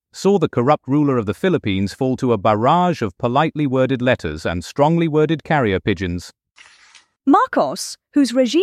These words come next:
Speaker 2: was marred by allegations of corruption and not bothering to call his mother on Mother's Day, fled Manila in his homemade diamond helicopter with wife Imelda, the real brains behind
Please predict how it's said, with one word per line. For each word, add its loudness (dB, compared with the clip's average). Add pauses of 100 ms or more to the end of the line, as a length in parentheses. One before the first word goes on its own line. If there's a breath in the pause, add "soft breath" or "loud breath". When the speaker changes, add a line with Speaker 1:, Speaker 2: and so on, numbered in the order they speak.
(140)
Speaker 2:
was -2
marred 2
by 0
allegations -2
of -8
corruption -2 (260)
and 4
not 0
bothering 0
to -10
call -2
his -4
mother 0
on -2
Mother's -2
Day, -4 (240)
fled 0
Manila 0
in 0
his -2
homemade 0
diamond 0
helicopter -4
with -6
wife 0
Imelda, -2 (480)
the 2
real 2
brains 0
behind -2